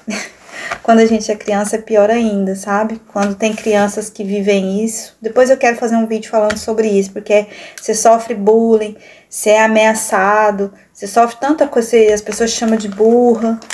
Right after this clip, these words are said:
você estuda, estuda, estuda e nada sai, nada funciona. Ih, sofri muito com isso, até na faculdade. Passei por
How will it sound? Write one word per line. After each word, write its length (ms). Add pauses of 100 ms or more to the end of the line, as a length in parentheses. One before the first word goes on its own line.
(120)
você 140
estuda, 360
estuda, 280
estuda 360
e 20
nada 360
sai, 440
nada 220
funciona. 760
Ih, 220
sofri 400
muito 640 (720)
com 220
isso, 480 (220)
até 200
na 120
faculdade. 960
Passei 360
por 280